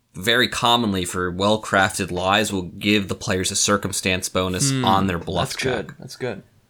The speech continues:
Speaker 1: Um, just to give a few examples, um,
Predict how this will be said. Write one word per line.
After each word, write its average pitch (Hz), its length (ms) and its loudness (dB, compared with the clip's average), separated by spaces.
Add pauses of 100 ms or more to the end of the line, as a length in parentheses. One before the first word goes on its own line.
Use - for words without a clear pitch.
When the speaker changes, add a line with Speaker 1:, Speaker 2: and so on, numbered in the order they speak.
(440)
Speaker 1:
Um, 92 220 2
just - 240 2
to 107 120 2 (320)
give 110 180 2
a 98 40 -2
few 107 220 0
examples, 90 960 -2
um, 82 480 -4